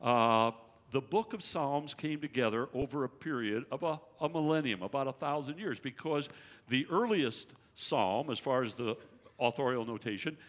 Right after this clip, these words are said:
is, the, s-, is, is Psalm ninety, which is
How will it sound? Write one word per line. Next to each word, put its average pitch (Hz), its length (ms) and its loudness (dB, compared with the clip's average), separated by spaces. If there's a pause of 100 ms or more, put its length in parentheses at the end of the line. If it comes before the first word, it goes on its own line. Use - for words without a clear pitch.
(200)
is, 135 360 0
the, 143 60 -4
s-, - 280 -8
is, 120 240 -2
is 127 140 -8
Psalm 113 340 -6
ninety, 135 460 -6
which 104 220 -8
is 110 220 -6